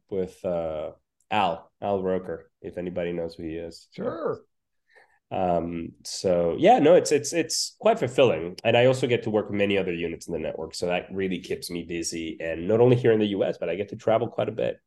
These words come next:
Speaker 1: you know? So, um, yeah, yeah, certainly that brings, uh, the news cycle is always a thing. 'Cause when you work in media,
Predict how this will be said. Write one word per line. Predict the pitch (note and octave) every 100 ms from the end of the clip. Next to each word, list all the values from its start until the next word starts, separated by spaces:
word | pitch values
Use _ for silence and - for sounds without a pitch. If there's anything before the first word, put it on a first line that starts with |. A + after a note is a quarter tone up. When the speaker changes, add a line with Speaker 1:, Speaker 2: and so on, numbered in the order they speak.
| _
Speaker 1:
you | C2 D#2+
know? | C#2
So, | - F#2 D#2 D2+
um, | E2+ D2+ - - _ _ _ _ _ _ _ _ _ _ _ -
yeah, | C#3+ B2 -
yeah, | A#2 G#2
certainly | - B2+ A2 F2 - -
that | G2+ F#2+
brings, | G#2+ G2+ F#2+ -
uh, | F#2 F2 E2+ - _ _ _ _ -
the |
news | A2 C3 C3
cycle | - A#2 - G#2
is | A2
always | G2+ -
a |
thing. | - C3+
'Cause | - -
when | F#2 F2+
you | G2
work | G2 F#2+ F#2
in | F2+ E2+
media, | F#2 F#2 E2 D#2+ D#2+